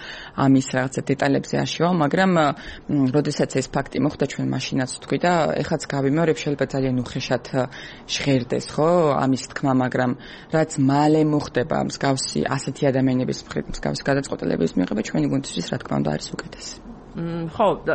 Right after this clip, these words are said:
Speaker 2: ისევ აზუსტებს ხა-, მე გავიგე, სხვა შორის, კო-, ხო, კოალიციის პრინციპი რაც არის, კლასიკურად ვიცით, კლასიკურად კი არა, რეალურად
Speaker 1: ხო.
Speaker 2: ასე,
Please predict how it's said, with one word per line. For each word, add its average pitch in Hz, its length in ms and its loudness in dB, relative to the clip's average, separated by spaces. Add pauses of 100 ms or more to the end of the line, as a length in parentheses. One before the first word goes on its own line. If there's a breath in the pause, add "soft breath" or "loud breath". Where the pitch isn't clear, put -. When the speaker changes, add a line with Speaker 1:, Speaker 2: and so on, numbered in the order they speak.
(160)
Speaker 2:
ისევ 233 360 2
აზუსტებს 160 480 -2
ხა-, 151 220 0
მე 190 200 2
გავიგე, 196 440 2
სხვა 160 180 -4
შორის, 143 320 -4
კო-, 165 220 0
ხო, 226 200 -2
კოალიციის 208 540 0
პრინციპი 190 380 -6
რაც 156 180 0
არის, 139 220 0
კლასიკურად 151 580 -2
ვიცით, 147 380 -4 (460 loud breath)
კლასიკურად 180 560 0
კი 190 100 2
არა, 160 160 4
რეალურად 175 420 4
Speaker 1:
ხო. 165 140 4
Speaker 2:
ასე, 170 120 4